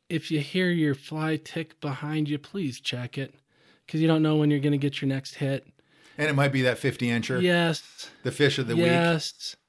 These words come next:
Speaker 2: <laughs>
Speaker 1: Yeah. And, and, you know, it's just like, y-, and the other cool thing, we were, we were talking about how to contrast timing with other,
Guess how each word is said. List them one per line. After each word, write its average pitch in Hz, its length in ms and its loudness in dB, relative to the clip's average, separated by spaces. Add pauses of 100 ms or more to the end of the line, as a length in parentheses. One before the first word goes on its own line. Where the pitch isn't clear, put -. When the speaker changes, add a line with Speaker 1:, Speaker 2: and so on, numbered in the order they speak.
(160)
Speaker 2:
<laughs> 147 120 -16 (540)
Speaker 1:
Yeah. 156 320 0 (220)
And, 175 180 -4
and, 202 140 2
you 220 60 8
know, 202 140 8
it's 196 140 6
just - 300 0
like, 165 400 2
y-, 160 400 -4
and 180 160 2
the 185 80 6
other 220 160 6
cool 175 340 0
thing, 156 280 0
we 156 80 4
were, 151 200 0
we 156 140 -2
were 156 80 0
talking 156 360 -4
about 139 340 -2 (360)
how 160 200 -4
to 143 220 0 (340)
contrast 156 600 0
timing 156 360 2
with 139 160 0
other, 147 420 2